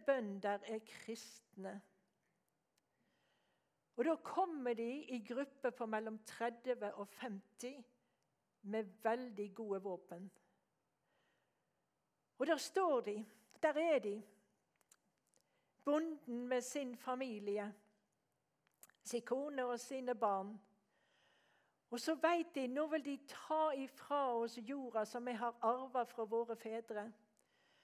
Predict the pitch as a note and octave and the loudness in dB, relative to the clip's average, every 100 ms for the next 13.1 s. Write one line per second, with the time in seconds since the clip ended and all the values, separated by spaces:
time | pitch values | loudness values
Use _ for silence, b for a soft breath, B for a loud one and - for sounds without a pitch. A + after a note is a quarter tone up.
0 | b b _ C#4 A#3+ F4 D4+ C4+ C4+ D4 | b b _ -2 4 4 6 4 4 6
1 | C#4 A#3+ C4 C4+ C#4+ G#3+ A#3 C4+ B3+ A#3 | 6 4 2 2 -4 0 2 4 6 6
2 | A3+ - - _ _ _ _ B3+ A#3+ A#3+ | 2 -10 -20 _ _ _ _ -4 0 -2
3 | G3+ - _ - B3+ B3+ C4 G#3 G#3 G3+ | -2 -20 _ -2 0 2 0 0 0 0
4 | G3+ G3 G3+ G3+ A3 A3+ _ _ _ _ | -2 -2 -4 -6 -8 -10 _ _ _ _
5 | _ _ b b b b b b - B3 | _ _ b b b b b b -4 2
6 | D#4+ - D4+ C#4+ D4 D4 A#3+ C4 - C#4 | 2 2 0 2 2 2 2 2 4 2
7 | C#4+ C4 A#3+ A#3+ - A#3 B3+ A#3+ C#4+ B3+ | 4 2 2 -2 -2 -2 -2 0 -2 0
8 | A#3+ C#4 B3 G#3+ G#3 G#3 G#3 G#3 G#3 A3 | -4 -4 -4 -2 0 2 0 -2 -4 -6
9 | _ _ b b b b b b b A#3+ | _ _ b b b b b b b -10
10 | A3+ C#4 D#4 D#4 C#4+ - C#4 C#4 C4+ A#3 | 0 4 6 6 0 -4 2 6 8 6
11 | A#3+ A#3 B3 B3 B3+ - B3+ A#3+ A#3 - | 4 0 0 0 -2 -2 0 0 -2 -6
12 | A#3 - _ _ _ _ _ _ A#3+ B3+ | -12 -12 _ _ _ _ _ _ -4 -2
13 | C4 | -4